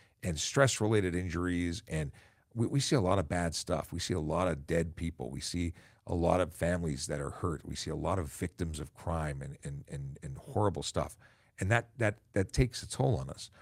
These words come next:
Not necessarily at one time. There's something called cumulative P T S D. And sometimes it just gets to be too much.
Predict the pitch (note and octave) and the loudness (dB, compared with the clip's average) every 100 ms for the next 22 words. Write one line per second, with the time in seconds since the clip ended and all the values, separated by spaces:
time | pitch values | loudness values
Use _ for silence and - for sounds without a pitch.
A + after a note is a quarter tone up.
0 | - - G2+ A#2 A#2 G#2 F#2 A2 G#2 G#2 | -16 0 4 4 4 2 4 6 6 6
1 | F#2 - - _ _ - G2 - G2 F#2 | 2 -4 -20 _ _ 4 4 6 2 2
2 | E2 F2 G2+ B2 G#2+ - F2+ F2+ E2+ E2 | 0 0 2 2 0 0 -2 0 0 -2
3 | - - C3 A#2 G#2 E2+ D#2 - F2+ - | -8 2 4 6 6 4 0 -2 -6 -4
4 | D#2 C#2+ - C2+ - _ - - - _ | -4 -4 -6 -6 -8 _ -20 -20 -20 _
5 | _ F2+ F2 F2 E2 D2+ - _ _ _ | _ 4 6 4 2 -4 -10 _ _ _
6 | _ _ _ - - - G2 G#2+ G#2 G#2 | _ _ _ -20 -10 -2 0 2 2 2
7 | F#2+ - G2 F#2+ F#2 D2+ E2 - D#2 C2 | 2 -2 0 0 0 0 -2 -2 -4 -4
8 | - | -8